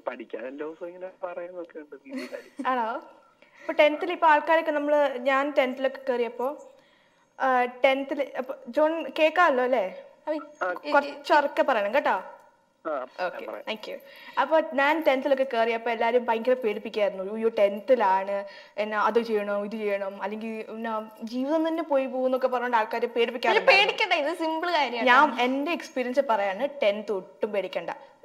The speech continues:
Speaker 2: It, it's important, but don't, okay?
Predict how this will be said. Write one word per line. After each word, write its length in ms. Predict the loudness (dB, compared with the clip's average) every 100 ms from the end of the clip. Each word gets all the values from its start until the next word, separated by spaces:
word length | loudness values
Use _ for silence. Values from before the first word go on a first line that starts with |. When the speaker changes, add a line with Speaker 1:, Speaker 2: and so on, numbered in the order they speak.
| _ -8 -8
Speaker 2:
It, 60 |
it's 240 | -8 -2 2
important, 560 | 4 6 6 6 0 0 -4
but 80 | -8 -2 -2
don't, 280 | -2 -8
okay? 480 | -20 _ -18 -10 -10